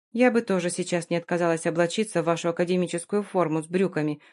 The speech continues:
а не сидеть в этом кошмарном пла-, Договорить не смогла,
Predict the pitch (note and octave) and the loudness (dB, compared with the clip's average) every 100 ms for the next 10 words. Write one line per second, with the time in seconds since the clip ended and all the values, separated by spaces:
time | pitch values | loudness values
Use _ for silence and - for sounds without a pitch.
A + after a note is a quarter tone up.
0 | _ G#3+ A3+ A3 G#3 E3+ E3+ E3+ E3+ D#3+ | _ 0 2 2 2 2 2 0 0 0
1 | F#3 - G3+ F#3 F3 E3+ F#3+ F#3+ - _ | -2 0 0 0 -2 -2 0 -2 -4 _
2 | _ _ - G3 G3+ G#3 A3+ A#3 G3+ - | _ _ -6 -2 0 0 -2 -2 -6 -4
3 | G#3+ G#3 A#3 C4 | -2 0 2 2